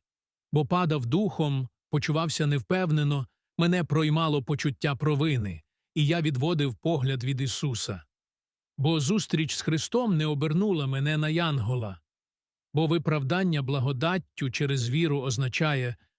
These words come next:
що в мене встановились належні стосунки з Богом, а не що я перетворився на такого собі пацієнта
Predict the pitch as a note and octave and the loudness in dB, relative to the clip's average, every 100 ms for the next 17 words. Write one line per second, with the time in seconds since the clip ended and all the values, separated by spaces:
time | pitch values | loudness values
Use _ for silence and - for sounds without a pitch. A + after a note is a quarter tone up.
0 | _ - - D3+ C#3 E3+ D#3 C#3+ - D3+ | _ -12 -2 0 2 2 0 -2 -2 0
1 | D3 D#3 D3+ C3 - C#3+ D3 D3+ D3 C3+ | 2 2 0 0 -2 0 2 0 0 -2
2 | - C3+ D3+ C#3 D#3 C3 C3 F#3 C3 B2 | -2 -2 0 0 0 0 2 2 2 0
3 | A#2+ G#2+ _ _ _ _ D#3 E3 D#3+ - | -2 -6 _ _ _ _ 0 2 0 0
4 | F3 E3+ D3+ D#3 C#3+ C3+ C#3+ D3 C3+ - | 0 0 0 -2 -2 -2 -2 0 -2 -2
5 | C3+ C3 C#3 C3 D#3+ C#3 - C#3+ C#3 B2+ | -2 -2 -4 -2 0 0 -2 0 -2 -2
6 | D3 - D3 C#3+ F#3+ F3 C3+ | -4 -2 -2 0 0 0 -2